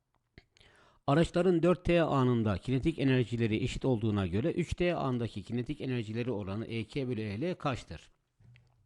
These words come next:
Bir kere dört T anında kinetik enerjilerine E ve E dersek, yani burada kinetik enerji E ve E dersek, bu eşitliği yazalım. Kinetik enerjiyi ifade ederken ne yapıyoruz? Bir bölü iki M V kare formülü kullanıyoruz.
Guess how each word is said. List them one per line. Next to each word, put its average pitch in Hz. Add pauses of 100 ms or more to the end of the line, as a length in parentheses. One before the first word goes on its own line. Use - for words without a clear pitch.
(760)
Bir -
kere 180
dört 190
T 180
anında 143
kinetik 139
enerjilerine 135
E 139
ve 131
E 123
dersek, 120
yani 107
burada 110
kinetik 113
enerji 101
E 110
ve 104
E 95
dersek, 101 (400)
bu 165
eşitliği 117
yazalım. 120
Kinetik 131
enerjiyi 131
ifade 131
ederken 123
ne 151
yapıyoruz? 123
Bir 139
bölü 123
iki 131
M 127
V 131
kare 127
formülü 123
kullanıyoruz. 95